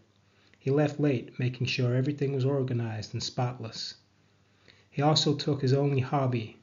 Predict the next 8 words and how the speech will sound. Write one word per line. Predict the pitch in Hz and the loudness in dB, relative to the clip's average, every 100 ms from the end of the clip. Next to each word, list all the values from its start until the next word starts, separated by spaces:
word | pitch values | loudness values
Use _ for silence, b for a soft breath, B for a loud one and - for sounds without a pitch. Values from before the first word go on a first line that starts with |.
| _ | _
his | 139 131 | -2 2
only | 147 143 147 | 4 6 6
interest | 131 131 123 - | 4 0 -2 -2
outside | 120 - 127 123 | -2 0 0 0
of | 110 | 2
work, | 131 120 - - b b b - | 2 2 -2 -14 b b b -4
very | 139 127 113 | 2 4 2
seriously | - 131 123 113 - 120 117 | 2 2 4 2 -4 -6 -8